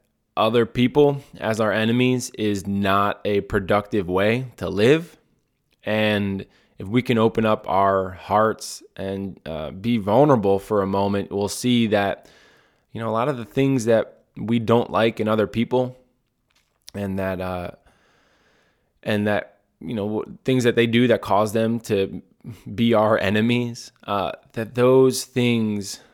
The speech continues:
are in us too, and that it's not worth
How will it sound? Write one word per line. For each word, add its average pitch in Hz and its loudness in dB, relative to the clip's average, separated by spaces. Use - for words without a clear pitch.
are 98 -2
in 120 2
us 101 -2
too, 90 -6
and 104 -2
that 101 -6
it's 113 -4
not 120 2
worth 107 2